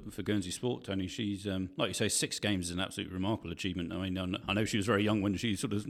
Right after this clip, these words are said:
started out. Um, she's, she's got, sort of, it shows the level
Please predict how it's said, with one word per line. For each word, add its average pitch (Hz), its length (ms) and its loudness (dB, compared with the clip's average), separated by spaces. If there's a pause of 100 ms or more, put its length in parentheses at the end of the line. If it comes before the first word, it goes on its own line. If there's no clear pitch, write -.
(100)
started 101 280 4
out. 101 240 2 (460)
Um, 98 440 2 (440)
she's, 104 400 0
she's 120 240 0
got, 117 180 0
sort - 240 -2
of, 135 140 -6
it 131 80 -2
shows 139 300 10
the 117 100 2
level 117 300 8